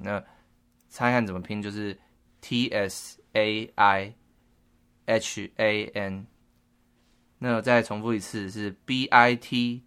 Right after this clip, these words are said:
点L Y斜线 T S A I H A N。好的，那到这个连结呢，我们就可以看到这个解析的这个文章。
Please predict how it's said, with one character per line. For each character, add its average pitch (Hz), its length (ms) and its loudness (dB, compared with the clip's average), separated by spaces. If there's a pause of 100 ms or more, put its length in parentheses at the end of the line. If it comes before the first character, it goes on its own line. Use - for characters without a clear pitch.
(120)
点 92 360 -4
L 95 220 0
Y 107 420 4
斜 98 240 -6
线 101 340 -2 (560)
T 120 400 0
S 101 400 -6
A 113 240 0
I 104 480 4 (240)
H - 420 -8 (340)
A 107 420 -4
N。 104 320 -4 (760)
好 104 140 -4
的， 110 80 2
那 127 100 0
到 131 220 6
这 131 120 -2
个 123 60 0
连 107 260 -2
结 104 180 -4
呢， 98 360 -4
我 98 100 -8
们 95 400 -4
就 120 80 -4
可 123 60 4
以 - 20 0
看 123 160 0
到 117 300 4 (380)
这 117 120 -8
个 98 440 0
解 98 180 -4
析 135 180 -2
的 123 60 2
这 127 80 -2
个 120 60 -4
文 101 200 -4
章。 104 320 0